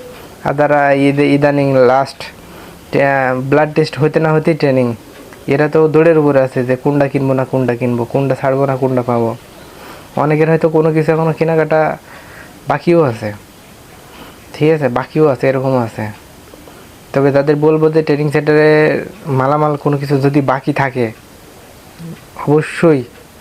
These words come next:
আপনারা ইয়ে করবেন, যাওয়ার পরে ক্যান্টিনে যোগাযোগ করবেন আগে। আপনার মাল বাকি আছে মানে আগে পূরণ করতে হবে। কখন লাগবে কখন লাগবে না এটা বিষয় না, ওইখানে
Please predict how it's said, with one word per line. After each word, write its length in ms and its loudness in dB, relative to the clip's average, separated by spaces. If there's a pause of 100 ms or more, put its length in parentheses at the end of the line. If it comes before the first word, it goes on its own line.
আপনারা 340 2 (840)
ইয়ে 200 4
করবেন, 260 -2 (680)
যাওয়ার 280 0
পরে 180 4 (260)
ক্যান্টিনে 520 2 (360)
যোগাযোগ 280 2 (100)
করবেন 240 0 (100)
আগে। 200 -2 (1160)
আপনার 280 0 (140)
মাল 160 2 (100)
বাকি 200 -2 (100)
আছে 220 -4
মানে 160 0 (120)
আগে 220 -4
পূরণ 280 2
করতে 260 -6
হবে। 160 -4 (560)
কখন 220 0 (100)
লাগবে 240 0 (100)
কখন 240 0
লাগবে 220 -2
না 120 2
এটা 120 2 (100)
বিষয় 280 -2
না, 60 -6 (1600)
ওইখানে 260 0